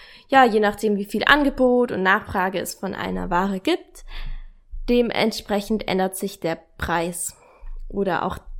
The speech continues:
das, was eben dann ein Gut wert ist. Ja, Marx räumt zwar ein, dass Angebot und Nachfrage eine Rolle spielen, aber der Punkt ist, dass sie nicht erklären, warum Schuhe eben im Durchschnitt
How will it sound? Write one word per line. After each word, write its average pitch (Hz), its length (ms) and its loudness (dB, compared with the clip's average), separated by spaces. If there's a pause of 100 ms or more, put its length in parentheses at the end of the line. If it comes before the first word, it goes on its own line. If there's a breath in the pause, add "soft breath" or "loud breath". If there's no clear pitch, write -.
(140)
das, - 400 -4
was 185 280 -2
eben 196 220 0
dann 190 160 -2
ein 202 160 -2
Gut 208 240 -6
wert 208 360 0
ist. - 340 -8 (500)
Ja, 180 320 4 (320)
Marx 214 580 2
räumt 262 360 2
zwar - 260 4
ein, 262 320 4
dass 208 640 2 (140)
Angebot 202 460 2
und 185 80 2
Nachfrage 196 360 -2
eine 196 180 -2
Rolle 302 280 4
spielen, 247 520 0 (840 soft breath)
aber 208 580 4
der 202 220 -2
Punkt 381 260 0
ist, 220 200 -6
dass 214 140 -2
sie 220 100 2
nicht 285 180 0
erklären, 208 720 0
warum 254 540 2
Schuhe 285 380 2
eben 180 220 0
im 185 200 -2
Durchschnitt 262 840 0